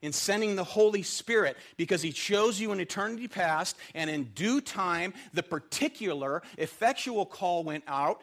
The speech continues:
He gave you ears to hear, a heart to understand, and you came running for mercy. That's why. That's it.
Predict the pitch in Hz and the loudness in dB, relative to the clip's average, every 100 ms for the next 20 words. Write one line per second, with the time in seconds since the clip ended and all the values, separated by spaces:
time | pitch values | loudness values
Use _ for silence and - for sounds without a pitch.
0 | - - 190 135 170 151 143 - 196 269 | -10 -6 -4 2 2 2 -4 -8 -4 -2
1 | 277 285 240 196 165 160 175 - 117 - | -2 -4 -6 -4 -2 -2 -4 -6 -6 2
2 | 208 240 240 220 220 220 - 185 165 165 | 2 2 -2 -4 -4 -6 -6 -6 -6 -6
3 | - 120 151 180 - 131 110 123 175 208 | -10 -8 -6 -4 -6 -8 -10 -2 0 2
4 | 147 127 120 113 - - - _ _ _ | -2 -6 -10 -10 -12 -16 -18 _ _ _
5 | _ _ _ _ _ - 175 247 147 147 | _ _ _ _ _ -4 -4 -4 -6 -8
6 | 185 - - _ _ _ _ _ _ _ | -8 -10 -18 _ _ _ _ _ _ _
7 | _ _ _ _ _ _ _ _ _ _ | _ _ _ _ _ _ _ _ _ _
8 | _ _ _ _ _ _ _ _ _ - | _ _ _ _ _ _ _ _ _ -12
9 | 160 - 180 - - | -10 -8 -8 -10 -18